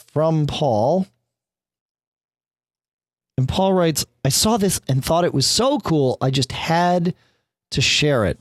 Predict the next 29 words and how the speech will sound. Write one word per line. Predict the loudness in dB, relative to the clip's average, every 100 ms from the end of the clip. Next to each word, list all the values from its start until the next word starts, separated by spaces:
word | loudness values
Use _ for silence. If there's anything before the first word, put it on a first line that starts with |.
| _ _ _ _ _ _ -2
And | 0
it's | 0 -2
called | -2 0 2 2 0 -2 _ _ _ _ _ _ _
Leap. | 0 2 2 0 -2 -6 -10 _ _ _ _ _ _ _ _ _ _ _ _ _ -4
And | 0
it's | 0 0
a |
tiny | 0 0 2 2
little | 2 2
U | 2 2
S | 0 0
B | 0 0
dongle | 2 2 0 0
for | 0
your | 0
Mac | 2 2 0 -2 -12 _ _ _ _ _ -4
that, | 0 0 -2 -4 0
uh, | 2 2 2 -2 _ _ _ _ -2
that | -2 0
then | 0 2 2
lets | 0 0 0
you, | 2
<laughs> |
he | 2
sa-, | 0 -2 -2 -4 -2 -2 -2 -2
he | -2 -2
says | 0 0 0
it, | 0 -2 0
uh, | 2 0